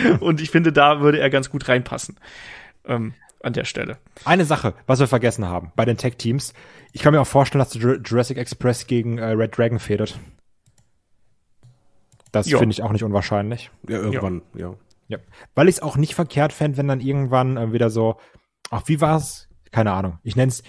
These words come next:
Speaker 2: die Jagd nach dem Gold. Ich deutsche es einfach ein, dass dann die Undisputed Era sagt, hier, wir holen noch mal, wir holen uns noch mal die ganzen Belts. Also Red Dragon Tag Team Champions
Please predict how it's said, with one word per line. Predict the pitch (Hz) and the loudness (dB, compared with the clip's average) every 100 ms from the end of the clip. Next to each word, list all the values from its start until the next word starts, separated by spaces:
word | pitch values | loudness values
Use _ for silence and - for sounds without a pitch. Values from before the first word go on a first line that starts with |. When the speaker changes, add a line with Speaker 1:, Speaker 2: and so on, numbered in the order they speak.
| - - - | -20 -20 -12
Speaker 2:
die | 113 | 0
Jagd | 120 143 - | 2 2 2
nach | 120 | 0
dem | 123 113 | 0 4
Gold. | 117 95 - - | 4 4 0 -8
Ich | 101 | 0
deutsche | 117 104 | 0 0
es | - | -2
einfach | 110 104 101 | -4 -2 -2
ein, | 110 104 123 - - - _ - | 0 0 -2 -8 -20 -20 _ -6
dass | 110 - | -6 -2
dann | 113 113 107 - | -2 0 -4 -8
die | 120 | -6
Undisputed | 113 - 110 95 | -6 -4 -4 -2
Era | 107 117 117 - _ _ _ _ _ | 2 4 4 0 _ _ _ _ _
sagt, | 113 123 - | -4 -4 -4
hier, | - 135 120 | 0 2 2
wir | 107 | 2
holen | 123 | 2
noch | 117 | 0
mal, | 110 107 | 0 0
wir | 104 | 2
holen | 120 | 0
uns | 117 | 0
noch | |
mal | 113 | 0
die | 107 | 0
ganzen | 101 110 | -2 -2
Belts. | 104 107 95 - - | 0 0 -2 -6 -10
Also | 113 104 104 | -6 -2 0
Red | 104 107 110 | 2 2 4
Dragon | 113 120 - | 2 2 -2
Tag | 120 | -6
Team | - 123 | -4 -6
Champions | - 123 117 117 117 117 | -2 -2 -2 -2 -2 -4